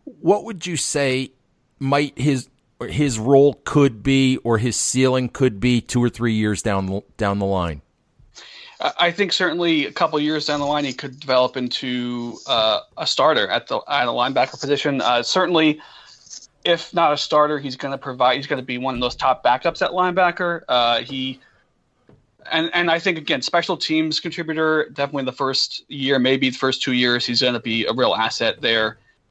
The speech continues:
Speaker 2: um, on special teams. Um, and again, just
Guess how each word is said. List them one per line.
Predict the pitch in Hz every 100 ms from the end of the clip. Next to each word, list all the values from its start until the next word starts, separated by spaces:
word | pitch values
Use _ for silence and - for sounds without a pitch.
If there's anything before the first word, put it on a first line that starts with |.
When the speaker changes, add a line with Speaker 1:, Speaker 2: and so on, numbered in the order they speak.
| _
Speaker 2:
um, | 110 113 -
on | 123 120
special | 135 123 123
teams. | - 156 151 143 - - - - _ _
Um, | - 113 104 -
and | 151
again, | 151 170 160 143 - _ _ -
just | 156 156 - -